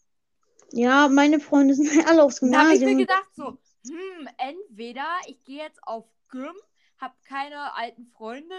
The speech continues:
Speaker 2: da, äh, und le-, und hab einfach nur schlechten, schweren Unterrichtsstoff, oder ich
Speaker 1: Ja.
Speaker 2: geh auf Gesamtschule, hab meine Freunde und der Unterrichtsstoff ist einfach. Hm,
Speaker 1: Ja, dann
Speaker 2: was
Speaker 1: ist
Speaker 2: nehme ich
Speaker 1: auf
Speaker 2: jetzt?
Speaker 1: Gesamtschule.
Speaker 2: Und ich
Speaker 1: Ja, ich
Speaker 2: kann Abi
Speaker 1: bin
Speaker 2: machen.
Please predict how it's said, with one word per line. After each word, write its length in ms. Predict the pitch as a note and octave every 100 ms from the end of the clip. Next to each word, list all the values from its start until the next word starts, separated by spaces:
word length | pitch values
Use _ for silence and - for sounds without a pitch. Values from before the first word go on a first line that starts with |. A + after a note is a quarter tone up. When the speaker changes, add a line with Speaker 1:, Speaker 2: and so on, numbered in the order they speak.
| F4+
Speaker 2:
da, 260 | D#4+ E4+ G#4 C#5+ _ _ _ _ _ _ -
äh, 260 | A3+ A#3 -
und 160 | B3+ A#3
le-, 200 | A#3 - -
und 160 | B3+ B3+
hab 140 | C4+
einfach 440 | - B3+ C#4 D4 C#4
nur 160 | C4+
schlechten, 840 | C4 - - A3+ A#3+ _ - C#4+ C#4+
schweren 540 | C#4 G#3+ G#3 A3 A#3
Unterrichtsstoff, 840 | - B3+ E4 E4 F4 - - E4+ G4 _ _ _ _
oder 280 | C4+ E4 A4+ G#4
ich 60 | D#4+
Speaker 1:
Ja. 60 | A3+
Speaker 2:
geh 140 | D4+
auf 160 | C#4+ _
Gesamtschule, 680 | A#3+ A#3+ A3+ E4 _ G4 G4+
hab 160 | D#4+
meine 200 | A#3 A3
Freunde 520 | G#3+ _ G#3 A3 D#4 A#4 G4+
und 100 | F4
der 100 | C#4
Unterrichtsstoff 500 | C#4 C#4+ C#4+ - C4
ist 140 | _
einfach. 500 | - F#3+ F#3+ _ _ _ _ _
Hm, 320 | A#3 C#4 C#4 A#3
Speaker 1:
Ja, 80 |
dann 140 | A#3 C#4
Speaker 2:
was 80 | C4
Speaker 1:
ist 100 | B3+
Speaker 2:
nehme 220 | C4 C4
ich 60 | A#3+
Speaker 1:
auf 80 |
Speaker 2:
jetzt? 140 | G#3+ G3
Speaker 1:
Gesamtschule. 640 | A3 A3+ F4 - A3 A3 _ _ _ _ _ -
Speaker 2:
Und 260 | A4 A#4 G#4
ich 80 |
Speaker 1:
Ja, 80 | D#4
ich 140 | B3+ -
Speaker 2:
kann 20 | -
Abi 100 | E4
Speaker 1:
bin 100 | B3
Speaker 2:
machen. 320 | A#3 A#3 A3+